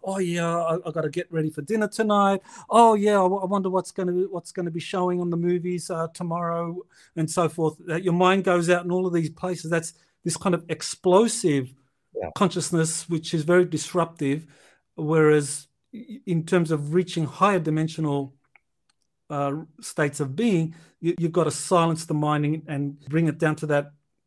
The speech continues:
Speaker 1: kind of, like, is, is that the charge collapse? Is that an
Speaker 2: Oh,
Speaker 1: example?
Speaker 2: exa-, oh, well described, yes. Now, if you wanted to do the, the physics of that in more detail, that was Bentoff's lifetime,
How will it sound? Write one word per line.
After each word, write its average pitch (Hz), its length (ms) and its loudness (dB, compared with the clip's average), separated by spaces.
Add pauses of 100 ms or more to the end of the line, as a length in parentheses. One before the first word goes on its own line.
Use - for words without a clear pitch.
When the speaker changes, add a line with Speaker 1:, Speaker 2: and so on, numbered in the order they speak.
(140)
Speaker 1:
kind 147 160 -4
of, 139 60 -2
like, 147 180 -6
is, 156 160 -4
is 156 140 0
that 208 180 4
the 196 60 -6
charge 208 380 0
collapse? 233 480 0
Is 175 140 -6
that 180 120 2
an 185 60 0
Speaker 2:
Oh, 175 40 0
Speaker 1:
example? 180 380 0
Speaker 2:
exa-, 277 200 4
oh, - 540 -8
well 160 360 4
described, 139 480 -2
yes. 131 240 0 (200)
Now, 139 160 2
if 131 120 -4
you 147 80 -2
wanted 156 400 0
to 135 60 -18
do 135 220 -4
the, 110 340 0 (320)
the 123 80 -8
physics 233 500 -2
of 120 80 -6
that 110 180 2
in 110 120 -2
more 107 180 -2
detail, 107 640 -4
that 127 260 -4
was 127 200 -4
Bentoff's 123 600 -6
lifetime, 98 640 -8